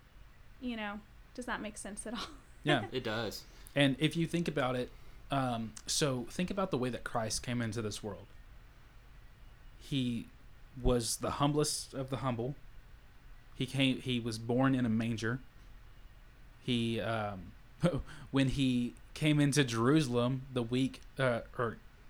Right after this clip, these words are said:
Speaker 2: Palm, on Palm Sunday, he came in riding on a donkey.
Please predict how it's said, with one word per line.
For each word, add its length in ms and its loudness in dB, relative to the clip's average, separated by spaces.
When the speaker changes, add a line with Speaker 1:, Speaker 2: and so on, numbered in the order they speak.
Speaker 2:
Palm, 320 6
on 180 2
Palm 260 6
Sunday, 540 2
he 100 -6
came 220 4
in 120 6
riding 240 8
on 100 2
a 60 -2
donkey. 500 -4